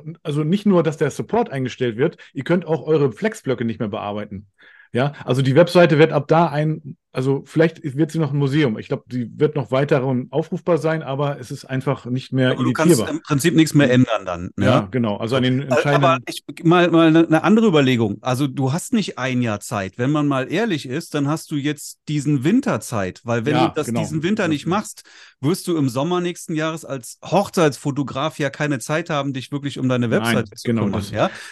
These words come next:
Speaker 2: Das heißt,
Speaker 1: Mhm.
Speaker 2: am Ende musst du jetzt handeln und
Speaker 1: Ja,
Speaker 2: nicht
Speaker 1: definitiv.
Speaker 2: irgendwie,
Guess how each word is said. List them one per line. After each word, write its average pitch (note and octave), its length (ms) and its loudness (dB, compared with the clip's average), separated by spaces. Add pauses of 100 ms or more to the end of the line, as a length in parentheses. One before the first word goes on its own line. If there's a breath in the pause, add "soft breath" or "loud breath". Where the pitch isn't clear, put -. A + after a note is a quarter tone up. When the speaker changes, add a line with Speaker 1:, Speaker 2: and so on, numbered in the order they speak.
Speaker 2:
Das C3+ 180 0
heißt, D3 380 4
Speaker 1:
Mhm. - 80 -18
Speaker 2:
am C3+ 160 0
Ende D#3+ 240 2
musst G3 320 0
du F3 60 -2
jetzt C3 360 -2
handeln F#2 480 -6
und B2 300 -2
Speaker 1:
Ja, B2+ 220 4
Speaker 2:
nicht F#2+ 80 -14 (120)
Speaker 1:
definitiv. A2+ 520 2
Speaker 2:
irgendwie, B2+ 200 -20